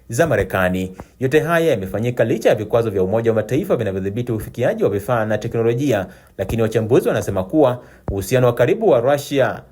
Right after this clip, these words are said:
tangu kuanza kwa vita vya Ukraine huenda ukasaidia Korea Kaskazini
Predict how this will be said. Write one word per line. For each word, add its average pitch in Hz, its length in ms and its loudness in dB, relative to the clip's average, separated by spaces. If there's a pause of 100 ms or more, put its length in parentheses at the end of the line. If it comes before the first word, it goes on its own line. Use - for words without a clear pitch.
(100)
tangu 131 260 -2
kuanza 156 360 0
kwa 120 120 0
vita 123 220 0
vya 117 200 -2
Ukraine 117 360 0
huenda 120 360 0
ukasaidia 120 520 -2
Korea 127 220 2
Kaskazini 120 760 -2